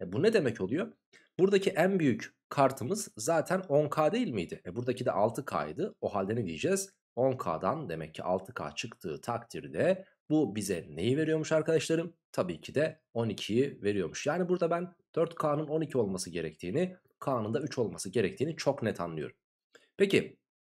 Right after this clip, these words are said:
K üç ise burada on sekiz tane kart vardır. Burada otuz tane kart vardır. Ve burada da üç kere on beşten kırk beş tane kart vardır diyeceğim.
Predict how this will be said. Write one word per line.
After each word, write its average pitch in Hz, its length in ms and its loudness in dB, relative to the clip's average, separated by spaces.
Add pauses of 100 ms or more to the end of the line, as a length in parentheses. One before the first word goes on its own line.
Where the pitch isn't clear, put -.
(240)
K 147 240 2
üç 180 160 2
ise - 280 2 (340)
burada 127 160 2
on 160 120 6
sekiz 135 280 -4
tane 85 240 -2
kart - 280 -8
vardır. 95 460 -2 (320)
Burada 147 260 4
otuz 156 320 -2
tane 98 280 -2
kart - 280 -4
vardır. 90 360 -2 (180)
Ve 123 120 0
burada 135 180 4
da 143 60 2
üç 151 200 -2
kere 101 140 2
on 92 200 0
beşten 156 400 -2 (200)
kırk - 320 -4
beş 165 220 4
tane 113 320 -2
kart - 420 -6
vardır 87 500 -4
diyeceğim. 87 360 -4